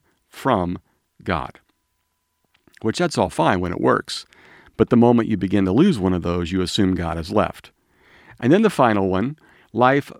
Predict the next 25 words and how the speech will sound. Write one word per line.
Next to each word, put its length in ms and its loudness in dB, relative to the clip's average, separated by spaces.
for 420 4
God, 440 -2
as 200 -2
depicted 380 0
by 120 4
the 120 0
older 320 0
son 300 -2
in 140 0
Jesus' 400 -4
parable 640 0
of 320 -6
the 260 -2
prodigal 420 2
son, 360 -10
tries 360 0
to 120 -4
extract 520 -2
God's 260 0
favor 580 0
through 260 0
faithful 440 -2
service. 640 -4
Accomplish 580 -2
enough 280 0